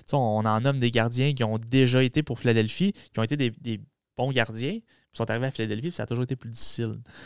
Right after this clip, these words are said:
Donc, euh, il y a peut-être, euh, un petit fantôme qui se promène dans leur aréna, là. Je leur souhaite pas parce que je pense que Carter Hart est, va vraiment être un bon gardien pendant plusieurs, plusieurs années pour Philadelphie, là.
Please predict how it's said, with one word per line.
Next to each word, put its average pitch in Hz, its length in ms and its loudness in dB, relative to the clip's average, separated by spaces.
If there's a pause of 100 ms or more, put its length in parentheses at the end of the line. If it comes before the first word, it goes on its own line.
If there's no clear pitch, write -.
(220)
Donc, 104 200 -6
euh, 95 280 -4
il 95 60 -4
y 101 80 -2
a - 20 -4
peut-être, 113 360 -2
euh, 98 340 -2 (320)
un 113 160 2
petit - 200 -2
fantôme 131 460 4
qui - 80 -2
se - 60 -2
promène 123 320 2
dans 117 120 6
leur 110 140 6
aréna, 113 420 4
là. 139 240 4
Je 113 120 -2
leur 110 100 4
souhaite - 220 0
pas 156 120 2
parce 151 140 0
que 110 60 -4
je - 80 -6
pense 120 160 0
que 107 80 -2
Carter 104 320 -2
Hart 113 240 0
est, - 180 -4 (400)
va 110 80 0
vraiment 110 240 2
être 113 160 2
un 104 140 2
bon 113 160 6
gardien 113 340 2
pendant 104 220 -4 (100)
plusieurs, 110 380 -2
plusieurs 104 320 -2
années 104 160 -4
pour 110 160 -10
Philadelphie, 98 480 -8
là. 113 80 -8